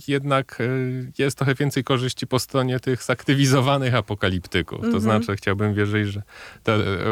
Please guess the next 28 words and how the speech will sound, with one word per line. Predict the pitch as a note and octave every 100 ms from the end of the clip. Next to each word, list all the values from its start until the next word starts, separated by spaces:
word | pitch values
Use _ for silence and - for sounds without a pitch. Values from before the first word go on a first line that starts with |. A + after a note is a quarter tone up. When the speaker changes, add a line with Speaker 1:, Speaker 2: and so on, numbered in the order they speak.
| A#2+
Speaker 1:
różnego | A#2+ A2 A2+ A2+
rodzaju | G#2+ G#2 G#2+ G#2
ruchy | G#2 G#2+
aktywistyczne, | G#2+ - G#2+ G#2+ - G#2+ - A2 A#2 - - - _
które, | G2+ G#2+ G#2 G2 -
no, | G#2 G#2 G#2 G2 A2+ A#2 G2+ G2 F#2 _
nabierały, | G#2+ A2+ A#2 A#2 C3 B2+ A#2 G#2 F#2
nabierały | A2 A#2 A#2+ A#2+
rozpędu | A2 G2+ - G2+ G#2
i |
chyba | G2+ A#2+
wciąż, | - D3 C3+ -
wciąż | - C#3 A#2+
go | A2+
mają, | F#2+ E2+ F2+ G2 G2+ - - - -
że | G2 G#2+
one | A2 A2+ A2+
jednak | G#2+ A2 G#2+
zrobią | A2 A2
więcej | G#2 B2 - A2+
dobrego | G2+ G2+ G2 G2 G#2
niż, | G#2+ G2+ G2+ - - -
e, | G2 G2+ G2 G2 F#2
posępni | G#2+ - A2+ - G#2+
humaniści, | - G#2+ G#2+ G#2+ - - A2+
którzy | G#3 F#3 G#2+ G#2+ G#2+ A2+ G#2+
<laughs> | -
przygotowują | - B2+ B2 - A2+ B2+ C#3